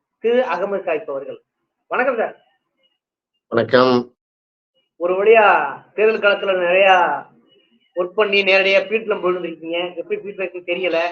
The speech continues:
Speaker 1: அதை பற்றி பேசக்கூடிய தருணம் இது அல்ல. நாளை ஓட்டுப்பதிவு இருக்கிறது. இன்னொரு விஷயம் என்னன்னா, இதற்கிடையே பாத்தீங்கன்னா,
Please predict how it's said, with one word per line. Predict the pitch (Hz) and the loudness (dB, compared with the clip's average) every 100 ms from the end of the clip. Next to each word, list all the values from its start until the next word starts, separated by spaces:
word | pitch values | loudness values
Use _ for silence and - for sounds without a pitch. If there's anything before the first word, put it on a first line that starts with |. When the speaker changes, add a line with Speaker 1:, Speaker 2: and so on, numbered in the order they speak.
| - _ _ | -8 _ _
Speaker 1:
அதை | 165 165 | -10 -8
பற்றி | 180 196 | -10 -8
பேசக்கூடிய | 190 214 214 202 | -2 -2 -2 -8
தருணம் | 180 175 208 202 | -4 -2 -2 -6
இது | 180 180 | -4 0
அல்ல. | 170 170 180 180 _ _ - | 0 0 -2 -4 _ _ -6
நாளை | 170 180 | -2 0
ஓட்டுப்பதிவு | 175 214 208 190 | 2 -2 -2 -8
இருக்கிறது. | 180 170 165 156 160 175 - _ _ - | -6 -8 -6 -4 -4 -8 -12 _ _ -8
இன்னொரு | 214 262 | 2 2
விஷயம் | 233 240 220 | 2 0 0
என்னன்னா, | 190 214 247 190 156 123 - - | 0 0 2 0 -2 -10 -18 -4
இதற்கிடையே | 202 214 247 311 294 240 | -4 2 4 4 6 4
பாத்தீங்கன்னா, | 220 214 226 247 185 147 | 2 0 2 2 2 -4